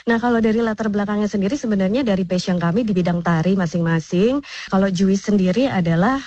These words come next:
eh, memang, memang latar belakang dan karirnya adalah penari, di mana beliau, Jui sendiri itu ada production house sendiri lah gitu ya. Kalau Pia itu memang, apa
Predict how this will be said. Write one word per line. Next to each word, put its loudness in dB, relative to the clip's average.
eh, 2
memang, 2
memang 2
latar 0
belakang -2
dan 4
karirnya 0
adalah 2
penari, 2
di -2
mana 2
beliau, 0
Jui 2
sendiri 0
itu -4
ada 2
production 0
house -2
sendiri 2
lah 0
gitu 0
ya. 2
Kalau 2
Pia 2
itu -2
memang, 0
apa -6